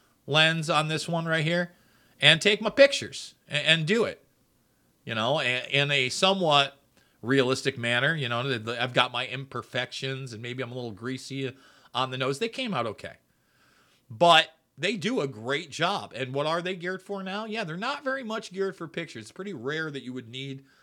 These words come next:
uh, something like this, but utilizing it for broadcasting,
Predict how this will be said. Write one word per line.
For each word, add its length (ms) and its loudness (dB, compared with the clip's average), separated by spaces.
uh, 160 -4
something 340 -10
like 280 -10
this, 460 -2
but 420 4
utilizing 760 0
it 240 -6
for 160 -10
broadcasting, 1120 -2